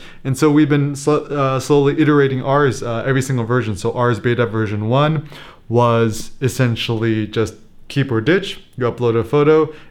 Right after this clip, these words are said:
and then you can either keep or ditch photos and give people feedback. Then ours beta version two was giving constructive critique. Ours beta version three was, um,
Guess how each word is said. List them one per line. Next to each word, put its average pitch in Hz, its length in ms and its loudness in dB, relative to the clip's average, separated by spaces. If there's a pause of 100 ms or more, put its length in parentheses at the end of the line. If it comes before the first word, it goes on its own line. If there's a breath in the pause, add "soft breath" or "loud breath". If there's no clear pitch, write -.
and 123 100 0
then 123 60 2
you 107 80 -2
can 117 80 -6
either 107 200 -4
keep 123 280 -4
or 117 40 -4
ditch 117 220 -4
photos 143 400 2
and 113 100 -2
give 117 140 -6
people 117 240 -6
feedback. 156 460 0 (260 loud breath)
Then 131 160 -2
ours 127 300 0
beta 117 260 0
version 104 400 -4
two 156 380 0
was 113 180 -2
giving 107 300 -4
constructive 107 500 -6
critique. 185 460 -4 (500 loud breath)
Ours 120 220 0
beta 117 220 0
version 107 340 -2
three 131 280 -2
was, 110 520 -2
um, 101 460 -10